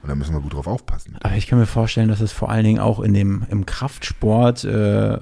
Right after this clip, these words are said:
Speaker 2: oder im, im Bodybuilding, vor allen Dingen in der, in der dunklen oder auf der dunklen Seite der Macht, äh, ich sag mal, da verhunzen ja Leute ganz schön ihre Körper, ne? Und ich glaube,
Speaker 1: Ja.
Speaker 2: da so diesen Spagat zu schaffen zwischen,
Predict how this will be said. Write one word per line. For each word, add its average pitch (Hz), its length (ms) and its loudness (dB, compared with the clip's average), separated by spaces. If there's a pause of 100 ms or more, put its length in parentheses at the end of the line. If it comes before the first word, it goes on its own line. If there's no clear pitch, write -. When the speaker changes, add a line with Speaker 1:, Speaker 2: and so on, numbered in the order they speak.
Speaker 2:
oder 101 240 0
im, 98 160 0
im 101 140 -2
Bodybuilding, 107 540 2
vor 95 160 -2
allen 98 120 4
Dingen 104 120 2
in 104 120 4
der, 98 260 2
in 104 100 4
der 101 100 4
dunklen 117 580 4
oder 117 160 0
auf - 80 -6
der 101 80 2
dunklen 113 320 4
Seite 107 300 2
der 98 100 4
Macht, 104 440 2 (360)
äh, 92 80 -2
ich 107 80 -2
sag 107 100 0
mal, 101 140 4
da 104 160 4
verhunzen 117 460 4
ja 101 60 2
Leute 101 440 4
ganz 110 200 0
schön 127 220 4
ihre 107 220 0
Körper, 101 400 0
ne? 104 140 0
Und 110 100 2
ich 107 140 -2
glaube, 101 260 0
Speaker 1:
Ja. 107 260 2
Speaker 2:
da 110 60 2
so 107 200 0
diesen 104 380 2
Spagat 104 480 -2
zu - 120 -2
schaffen 113 340 0
zwischen, 104 500 0